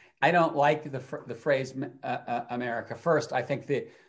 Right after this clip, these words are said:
uh, I'm more comfortable with, "Let's put Americans first," uh, and that we do need to deal with the dislocations and discontents of people here at home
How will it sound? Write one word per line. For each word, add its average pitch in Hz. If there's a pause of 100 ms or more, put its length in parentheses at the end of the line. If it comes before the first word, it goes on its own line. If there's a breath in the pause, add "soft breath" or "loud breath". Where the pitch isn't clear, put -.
(180 loud breath)
uh, 107
I'm 135
more 143
comfortable 135
with, 127
"Let's 143
put -
Americans 120
first," - (680)
uh, 98 (140)
and 107
that 107 (320)
we 135
do 139
need 117
to 123
deal 117
with 110 (240)
the 113
dislocations 123
and 110
discontents 117
of 107
people 120
here 107
at 98
home 131